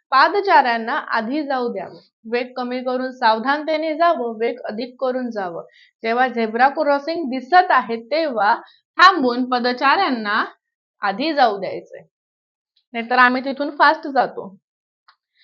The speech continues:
पंधरावा प्रश्न कलमवर आहे. मोटार वाहन कायदा एकोणीसशे अठ्ठ्याऐंशी च्या डॅश या कलमानुसार मद्यप्राशन करून वाहन चालविणे गुन्हा आहे.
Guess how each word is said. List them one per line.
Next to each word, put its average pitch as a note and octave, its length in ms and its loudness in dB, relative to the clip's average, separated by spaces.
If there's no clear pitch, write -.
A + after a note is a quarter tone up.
पंधरावा E4+ 520 6
प्रश्न F4+ 580 -2
कलमवर D#4+ 520 4
आहे. G#3 300 -2
मोटार D#4 440 6
वाहन F#4+ 340 4
कायदा F4+ 340 4
एकोणीसशे C4+ 520 -2
अठ्ठ्याऐंशी D#4+ 840 -6
च्या E4+ 180 0
डॅश D#4 360 4
या F4+ 180 4
कलमानुसार A#3+ 840 -2
मद्यप्राशन F#4 840 2
करून F4 280 2
वाहन C4 480 0
चालविणे C#4 540 0
गुन्हा A#3 400 -2
आहे. A#3 260 -6